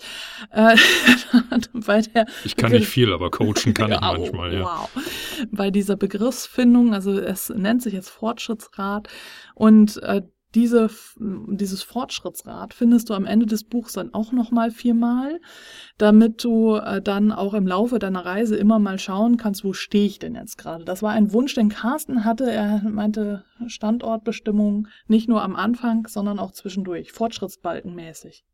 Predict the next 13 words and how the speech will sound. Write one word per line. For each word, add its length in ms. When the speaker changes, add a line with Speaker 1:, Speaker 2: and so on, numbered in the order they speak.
Speaker 2:
Genau, 260
ich 100
will 100
ja 120
wissen, 240
wie 100
gut 220
bin 120
ich 140
geworden 460
oder, 440
ne? 220
Speaker 1:
<laughs> 40